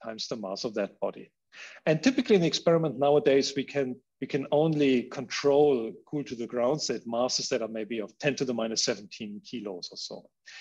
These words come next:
And that makes for extremely small gravitational interactions. So why not try and enhance this interaction?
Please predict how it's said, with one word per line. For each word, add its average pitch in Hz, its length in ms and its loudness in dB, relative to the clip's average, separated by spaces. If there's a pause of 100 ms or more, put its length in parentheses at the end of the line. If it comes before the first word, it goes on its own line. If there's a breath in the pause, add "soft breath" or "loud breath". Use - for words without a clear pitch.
(260 loud breath)
And 135 160 2
that 180 200 4
makes 123 320 2
for 127 220 -4
extremely 135 640 -2
small 104 360 -4
gravitational 95 680 -8
interactions. - 720 -12 (400)
So 131 420 4 (720 loud breath)
why 139 340 4
not 175 300 4
try 139 720 6 (360)
and 120 280 -6
enhance 123 800 0
this 110 180 -4
interaction? 92 640 -12